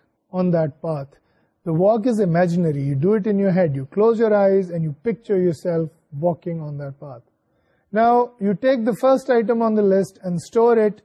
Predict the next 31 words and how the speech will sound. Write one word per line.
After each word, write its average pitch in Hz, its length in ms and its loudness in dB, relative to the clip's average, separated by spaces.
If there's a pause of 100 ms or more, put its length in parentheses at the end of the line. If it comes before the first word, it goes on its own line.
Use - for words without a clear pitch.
in 170 180 -4
one 202 180 0
of 220 140 0
the 196 120 2
objects 165 460 -2
along 147 340 -8
the 143 80 -8
path. 143 360 -6 (800)
So 156 80 -8
what 185 180 2
do 226 80 0
you 240 60 2
do? 254 280 0 (640)
You 156 140 -8
find 220 580 -2 (240)
some 202 560 -4 (800)
space, - 800 -2 (340)
some 233 560 -4
object, 165 540 -2 (340)
something 190 800 -6 (120)
along 196 360 0
that 170 260 -2
path, 151 280 -12 (680)
and 170 160 -6
take 180 200 -2
the 175 80 -2
first 214 440 0
item 185 380 -2
of 170 140 -2
the 165 60 -2
list 196 340 -2